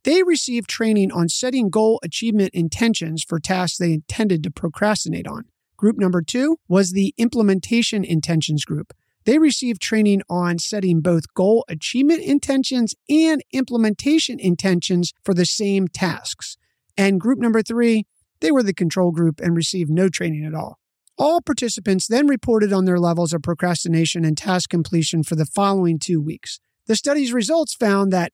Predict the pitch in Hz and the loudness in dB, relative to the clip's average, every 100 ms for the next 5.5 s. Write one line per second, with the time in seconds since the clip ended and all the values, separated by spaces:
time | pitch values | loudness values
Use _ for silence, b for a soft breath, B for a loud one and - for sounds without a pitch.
0 | - 294 359 330 294 - 285 - - 190 | -2 -2 2 2 2 0 -2 -2 -2 -2
1 | - 190 175 180 165 - 175 - 175 - | 0 0 0 0 -2 0 0 0 -8 -8
2 | - 208 196 190 - 185 180 214 254 302 | -2 2 2 0 0 2 4 6 6 4
3 | - - 262 208 226 262 214 247 226 196 | 0 -4 -4 0 0 0 -2 0 0 0
4 | 202 196 202 - 180 175 190 - 208 202 | 0 -2 -4 -2 -2 -2 -2 0 0 0
5 | 190 202 214 - 175 | 0 2 2 2 -2